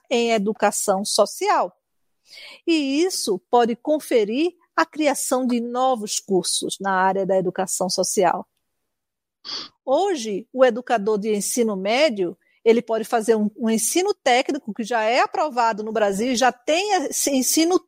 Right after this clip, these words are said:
técnico em educa-, pra educador social. Se eu não me engano, o Sistema S promove, né? O sesc, senac, eu já vi, é, essas questões,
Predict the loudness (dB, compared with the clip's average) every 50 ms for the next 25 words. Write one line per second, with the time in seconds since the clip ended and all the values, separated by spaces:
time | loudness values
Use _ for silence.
0 | _ _ 2 2 2 2 0 -4 -6 -8 -6 -4 0 -2 -2 -2 -4 -18 -20 -20
1 | -20 _ _ -4 -2 0 0 0 0 0 -2 -2 0 0 0 0 0 -4 -12 -14
2 | _ _ _ -2 2 2 2 2 0 -2 -2 -2 -2 0 0 0 -2 -2 -4 -6
3 | -4 0 2 4 4 4 4 2 0 -2 -2 -2 -2 -2 2 4 4 4 4 0
4 | -2 -4 -4 -4 -4 -4 -2 0 0 0 2 2 2 0 -2 -2 -6 -4 0 2
5 | 0 2 2 0 0 0 0 2 0 -2 -4 _ _ _ _ _ _ _ _ _
6 | _ _ _ _ _ _ _ _ _ _ _ _ -8 -4 0 0 2 2 0 0
7 | -4 _ -8 -6 -4 -4 -2 0 2 2 2 0 -4 -6 -4 -2 -2 -2 -2 _
8 | _ _ _ _ _ _ _ _ -6 -2 -2 -2 0 0 2 2 2 0 -2 -2
9 | 0 0 0 0 0 -2 -2 -2 -2 -2 0 0 0 -2 -2 -2 -2 0 0 0
10 | 0 -2 -2 -2 -2 -4 0 0 0 0 0 0 0 0 0 0 -2 -4